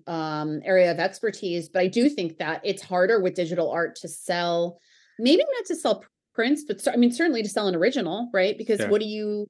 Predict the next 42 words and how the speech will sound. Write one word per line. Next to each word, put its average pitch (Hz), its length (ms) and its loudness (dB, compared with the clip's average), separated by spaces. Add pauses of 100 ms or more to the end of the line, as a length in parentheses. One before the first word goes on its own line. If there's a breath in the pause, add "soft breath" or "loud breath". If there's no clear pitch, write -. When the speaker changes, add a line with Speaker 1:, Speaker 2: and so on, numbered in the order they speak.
(100)
Speaker 1:
what 214 160 4
is 220 100 6
an 220 100 0
original 190 520 0
when 175 140 -2
it's 170 180 -8
digital? 208 420 4
You 180 160 0
basically 208 420 0
just 202 180 -10
have 190 200 -8
to 196 100 -4
make 196 280 0
a 190 60 -4
copy, 190 680 -6 (240 loud breath)
and 233 160 4
you 269 80 8
can 262 220 2
mark 214 240 -2
that 202 200 -6
copy 175 360 -4
up 160 160 -4
in 233 100 0
different 233 340 -2
ways. 226 380 -4
Like, 190 180 -2
you 190 100 -6
can, 170 360 -4
t-, 185 140 -10
your 175 160 -2
hand 170 280 -4
can 208 120 -6
touch 196 240 -6
that 208 180 -2
copy. 226 540 -4 (400 loud breath)
Um, 175 680 0 (160)
but, 202 360 4
you 214 160 0
know, 180 360 4
if 196 160 -2
you've 202 120 -6
got, 196 220 -2